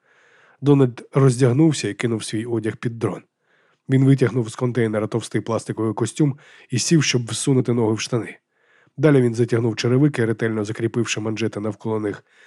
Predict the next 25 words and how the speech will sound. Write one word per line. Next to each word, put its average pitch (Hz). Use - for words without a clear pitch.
Вставши, 113
він 127
схопив 120
звисаючий 120
шнурок, 131
вкрадений 110
з 101
додаткового 110
черевика. 113
Кінець 151
був 135
прив'язаний 131
до 127
блискавки 135
на 113
спині 110
костюма. -
Він 131
накинув 131
його 117
на 113
плече 120
і 113
потягнув 117
вгору, 113